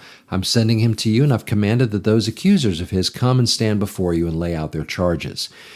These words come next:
And so that's what we'll end up seeing in chapter twenty-four. But to finish this up, in verse thirty-one, "The soldiers, as they were commanded, took Paul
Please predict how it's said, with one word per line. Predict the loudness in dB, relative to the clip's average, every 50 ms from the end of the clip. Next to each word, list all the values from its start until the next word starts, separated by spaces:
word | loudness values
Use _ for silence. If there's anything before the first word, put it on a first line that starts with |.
| -20 -20 -20 -20 -8 -2
And | 0 0 2
so | 2 4 4 6
that's | 6 6 6 6 4
what | 4 4
we'll | 6 4 4
end | 4
up | 2 2
seeing | 2 2 4 6 6 4
in | 4
chapter | 2 0 0 -2 -2 -4 -8
twenty-four. | -8 -4 -2 -2 -2 -2 -2 0 4 4 4 4 4 0 0
But | 0 0 0 0
to | -2
finish | 0 2 2 2 2 2 2
this | 2 2 2 2 2
up, | 2 0 0 -2
in | -2 -2 0 2
verse | 2 2 2 2 2
thirty-one, | 2 2 4 4 4 4 4 4 4
"The | 4 4
soldiers, | 2 2 4 4 4 4 4 4 4 4 2
as | 2 4 4 4 4
they | 4 4
were | 4 4 4
commanded, | 2 2 2 2 4 4 4 4 4 4 2 2 2
took | 2 2 2 2
Paul | -2 -2 -2 -2 -2 -2 -4 -6